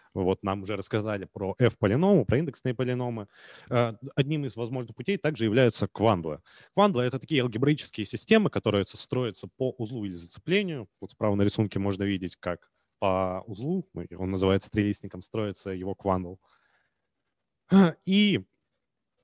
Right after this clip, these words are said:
идея в чем? В том, чтобы взять, э, аксиомы этой алгебраической системы такие, чтобы они кодировали эти движения Рейдемейстера. И тогда у нас автоматически получится какой-то инвариант,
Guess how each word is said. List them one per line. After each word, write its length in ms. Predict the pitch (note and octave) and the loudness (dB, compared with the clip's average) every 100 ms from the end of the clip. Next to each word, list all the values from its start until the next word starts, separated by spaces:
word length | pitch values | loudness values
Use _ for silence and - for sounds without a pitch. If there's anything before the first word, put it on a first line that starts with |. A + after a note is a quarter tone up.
| _ _ _ | _ _ _
идея 280 | C#3+ C3 B2 | -2 2 2
в 60 | |
чем? 180 | - A3+ | 6 4
В 100 | G#3+ | 4
том, 140 | D#3+ C3+ | 0 -2
чтобы 220 | - A#2 | -4 -4
взять, 380 | A2+ D3 - A#2+ | 2 2 2 2
э, 220 | A2 G2+ | 2 2
аксиомы 420 | - - E3+ C#3+ A#2 | -4 -10 -6 -4 -2
этой 120 | G#2+ | 0
алгебраической 640 | G#2+ G#2 A#2+ A2+ - - | 2 6 6 4 2 -2
системы 440 | - - G#3 G#3 C3 | -2 0 4 6 6
такие, 380 | C3 - G#3+ | 2 4 4
чтобы 240 | C#3+ G#2+ B2 | 6 4 2
они 240 | B2 C3+ | 2 -2
кодировали 500 | - B2 C#3 G2 F#2+ | -2 2 4 4 2
эти 160 | B2+ B2 | 0 -2
движения 440 | G2 A2+ A#2+ G2+ | -4 -2 -2 0
Рейдемейстера. 680 | G2 G2 G#2+ G2 - D#2+ E2 - - | 0 0 2 0 0 -6 -6 -8 2
И 100 | G#3 | 2
тогда 240 | B2+ D#3 | 4 2
у 40 | |
нас 140 | C3+ A2+ | 2 -2
автоматически 600 | - - A#2 F3+ F#3 - | -6 0 2 2 -2 -6
получится 360 | - C#3+ E3 - | -6 -6 -6 -12
какой-то 400 | - A#2 C#3+ B2+ | -4 4 4 4
инвариант, 680 | A#2 C#3+ A2+ G#2 F2 D#2+ | 0 2 4 4 4 -2